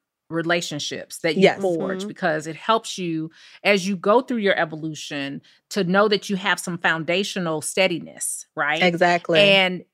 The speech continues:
Speaker 1: that you will be able to pass that on. Like the number of people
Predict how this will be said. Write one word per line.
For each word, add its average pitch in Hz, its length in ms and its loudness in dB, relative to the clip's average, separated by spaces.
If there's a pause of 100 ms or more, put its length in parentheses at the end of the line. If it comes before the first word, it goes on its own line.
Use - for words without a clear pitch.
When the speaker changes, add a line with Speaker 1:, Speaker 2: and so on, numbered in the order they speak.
Speaker 1:
that 180 200 4
you 208 200 -2
will 254 140 0
be 214 160 -4
able 202 200 0
to 190 120 -10
pass 180 320 -6
that 185 160 -2
on. 190 320 0
Like 156 160 -2
the 160 80 -4
number 208 300 2
of 214 100 -4
people 196 440 -6